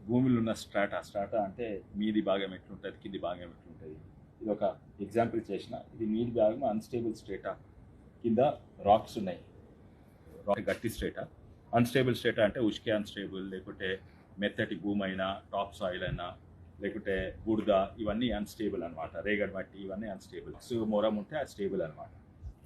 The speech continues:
సాధారణంగా ఫౌండేషన్ని మన దగ్గర కట్టాలంటే బునియాద్ తవ్వి ఇట్లా కడతారు, కానీ ఇది అన్‌స్టేబుల్ కదా.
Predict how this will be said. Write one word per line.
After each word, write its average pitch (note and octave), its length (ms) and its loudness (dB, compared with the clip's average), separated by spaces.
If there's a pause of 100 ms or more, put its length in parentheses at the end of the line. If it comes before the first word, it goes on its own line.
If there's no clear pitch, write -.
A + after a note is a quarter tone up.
సాధారణంగా A#2+ 580 10
ఫౌండేషన్ని A2 580 0
మన G2 80 0 (120)
దగ్గర G#2 160 0 (100)
కట్టాలంటే F#2+ 520 0 (240)
బునియాద్ A#2+ 400 12
తవ్వి A#2+ 240 8 (1000)
ఇట్లా A2+ 240 12
కడతారు, F#2 340 8 (800)
కానీ C#3+ 320 12
ఇది B2+ 160 10
అన్‌స్టేబుల్ D#3+ 480 10
కదా. E3 160 10